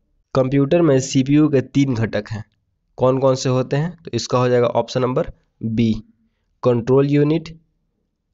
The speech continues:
एएलयू और मेमोरी यूनिट। निम्नलिखित में से क्या जैव निम्नीकरणीय यानी बायोडिग्रेडेबल पदार्थ है? इसका हो जाएगा ऑप्शन नंबर ए, पौधे। निम्नलिखित में से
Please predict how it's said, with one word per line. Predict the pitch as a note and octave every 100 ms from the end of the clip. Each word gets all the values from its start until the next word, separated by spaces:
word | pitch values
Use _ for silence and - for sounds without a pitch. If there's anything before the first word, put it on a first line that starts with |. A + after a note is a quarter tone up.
| -
एएलयू | A#2+ A#2+ C3+ C3+ D3 E3+ -
और | C3+ - - _ _ B2
मेमोरी | A#2 A#2 A2+ A2
यूनिट। | A2 - - - _ _ _ _ _ _ _ _ _ _ _ _ -
निम्नलिखित | B2+ C#3+ D3 D3 F3+
में | F3+ D3+
से | - B2
क्या | B2 B2 A#2 D3 -
जैव | B2 A2+ B2 C#3+ F3
निम्नीकरणीय | D#3+ C#3 C3+ C3 B2 A#2+ B2 A2+ A2+
यानी | A#2+ C#3
बायोडिग्रेडेबल | A2+ A#2 A#2 C#3+ D3 B2 A2 A#2+ A2+ A#2+ A#2 A2+ - _ _ _
पदार्थ | A#2+ A#2 A2 G#2+
है? | G#2 - _ -
इसका | A#2+ -
हो | C3
जाएगा | C3 C3 C3
ऑप्शन | A#2 A2 -
नंबर | B2 B2+ F3+ - _ _ -
ए, | A#2 G#2+ A2+ _ _ _ _
पौधे। | A2+ A2 G#2+ G2 - _ _ _ _ _ _ _ _ -
निम्नलिखित | C3 C#3+ C#3+ F#3
में | F3+
से | D#3 C#3